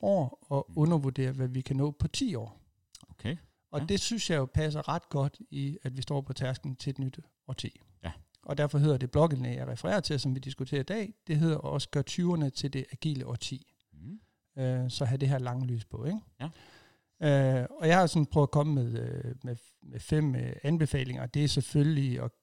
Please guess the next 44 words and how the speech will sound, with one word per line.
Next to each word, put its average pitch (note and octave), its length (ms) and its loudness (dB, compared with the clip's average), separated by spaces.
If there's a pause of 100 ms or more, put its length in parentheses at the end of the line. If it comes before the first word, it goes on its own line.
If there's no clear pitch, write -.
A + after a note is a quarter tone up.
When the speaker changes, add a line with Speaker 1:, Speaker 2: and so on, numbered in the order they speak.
Speaker 1:
og, C3 120 -6
hvad A#2 140 -6
hedder B2 180 0
det, B2+ 220 -6
at - 60 -10
forsimple - 640 0
tingene, B2+ 420 0 (240)
øh, B2 380 -6
temmelig E3 320 0
meget, E3+ 380 0
og C3+ 140 -2
der C3+ 80 -2
er C3 200 -2 (180)
også C3+ 260 -2
andre D3 200 -2
ting, D3 260 -4
man B2+ 80 -6
kan B2 100 -6
gøre, D3 200 0
men C#3 120 -2
jeg C3+ 80 -2
har C#3 40 -2
sådan C#3 160 -4
prøvet C#3+ 200 -4
at - 20 -4
tage C3+ 140 -4
det, C3+ 100 -4
jeg C3 120 -2
synes D3 260 -4
var B2+ 160 -4
en, B2+ 180 -6
øh, B2 60 -10 (320)
en, B2+ 220 -16
øh, B2 240 -8 (200)
en C#3+ 120 -2
top - 240 2
fem, A2+ 240 -4
ikke? G#3+ 140 0 (200)
Speaker 2:
Ja, F#2+ 120 -2 (200)
så, G2 240 -2
så - 140 -2
fem - 340 -4 (100)
anbefalinger A#2+ 640 -2
til, A2 340 -2